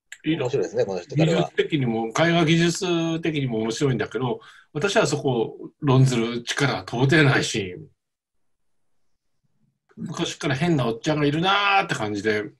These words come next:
Speaker 1: 地元で見てましたんで。大きいですね、この人の。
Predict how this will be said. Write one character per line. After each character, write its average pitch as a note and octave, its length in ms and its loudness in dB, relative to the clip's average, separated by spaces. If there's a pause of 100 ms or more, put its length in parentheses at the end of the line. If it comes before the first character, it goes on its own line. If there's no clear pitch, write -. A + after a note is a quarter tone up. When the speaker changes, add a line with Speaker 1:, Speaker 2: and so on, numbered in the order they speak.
(300)
Speaker 1:
地 A#2 160 -4
元 G#2+ 200 -2
で G2+ 80 -2
見 G2+ 120 -4
て F#2+ 80 -10
ま F#2 100 -6
し - 80 -10
た F2+ 80 -12
ん E2+ 60 -8
で。 E2 120 -14 (2750)
大 A#3 220 -4
き C#4 120 -2
い G3+ 60 0
で A#2+ 80 0
す F2+ 120 -8
ね、 A#2 140 -4
こ - 100 -8
の A2 100 -2
人 G2+ 180 -8
の。 F#2 200 -8